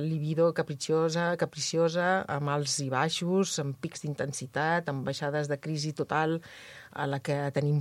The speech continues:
pànic, però que és real. I, i a més a més, és que la baixada de la libido la podem patir tant els homes com les dones al llarg de la vida i per motius molt diversos, com pot ser la baixada d'estrògens, per la menopausa a la dona,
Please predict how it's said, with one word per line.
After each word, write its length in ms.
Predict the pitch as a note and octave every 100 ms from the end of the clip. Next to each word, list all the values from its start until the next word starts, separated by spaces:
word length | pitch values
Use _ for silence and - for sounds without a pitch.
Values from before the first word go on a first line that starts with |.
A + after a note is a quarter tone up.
| - -
pànic, 400 | D3 E3+ A3+ - -
però 100 | C3
que 160 | B2 A#2+ A2+
és 80 | A#2
real. 380 | A#2+ A#2+ F#3 A#3 _ - - - - - - - - -
I, 680 | G#3+ G3+ F#3+ F3+ F3 E3+ D#3 D3+ C#3 C3+ -
i 120 | C#3
a 60 | C3
més 140 | C3+
a 40 | D3
més, 140 | F3+
és 80 | -
que 80 | C3+
la 80 | B2+
baixada 440 | B2 C#3 C#3+ E3
de 100 | E3 D#3+ D3+
la 100 | D3+
libido 260 | D#3 D3+ F3+
la 140 | G3+
podem 240 | D#3+ D3+ C#3+
patir 220 | - D#3
tant 200 | D#3 D#3+ D3+
els 160 | C#3
homes 240 | D3 F#3 G3+
com 160 | D3+
les 140 | C#3+ C#3+
dones 240 | G3+ E3
al 80 | D3
llarg 160 | C3+ C3+
de 80 |
la 80 | B2+
vida 240 | E3+ A3 B3+
i 60 |
per 140 | F3 C#3
motius 460 | C3 E3+ F3+ D3+ C#3+
molt 340 | C3+ C#3+ E3+
diversos, 540 | C#3 F3+ A3 - C#3 -
com 140 | C3+
pot 160 | G#3 C#3+
ser 140 | C#3
la 80 | C3
baixada 260 | C3+ C#3 C3+
d'estrògens, 640 | C3+ - F#3+ G3+ A3 A#3+ -
per 100 | C#3
la 80 | C#3
menopausa 500 | C#3 C3+ C#3 C3+ C3+
a 20 |
la 60 | C3+
dona, 280 | F3+ A3